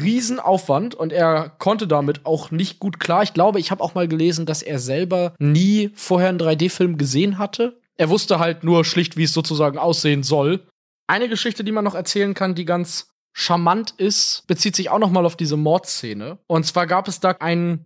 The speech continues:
kleinen Moment, in dem alle Beteiligten dachten, jetzt schmeißt er Grace Kelly raus. Weil Hitchcock war dafür bekannt, sich von seinen Stars eigentlich nix sagen zu lassen.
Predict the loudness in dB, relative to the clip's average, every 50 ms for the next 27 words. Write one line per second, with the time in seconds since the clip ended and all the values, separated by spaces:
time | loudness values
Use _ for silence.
0 | _ -8 -2 0 0 0 0 0 0 2 2 2 2 0 0 -2 -4 -4 -4 -2
1 | 0 0 0 0 0 -4 0 0 0 2 4 4 4 2 2 0 -6 _ -6 -4
2 | -4 0 0 0 0 -2 -4 -8 -8 -6 -2 0 0 0 -2 -6 -12 -10 -8 -8
3 | -8 -10 _ -4 -2 -2 -2 -2 -4 -10 -10 -10 -10 -10 -10 -4 -2 0 0 0
4 | 0 -2 -2 0 0 -2 -2 -2 -2 -6 -4 -4 -4 -4 -4 -6 -6 -6 -6 -10
5 | -10 -4 0 2 2 2 2 0 -2 -2 0 0 0 2 2 2 0 0 -2 -2
6 | -2 0 0 0 0 0 -2 -4 -4 -4 0 0 0 0 2 2 2 2 0 -2
7 | -4 -8 -4 -2 0 2 2 0 0 -4 -6 -2 -2 0 0 0 0 -2 -2 -4
8 | -4 -4 -2 0 0 0 0 -2 0 0 0 0 0 -4 -4 -6 -6 -6 -6 -8
9 | -8 -8 -8 -10 -10 -14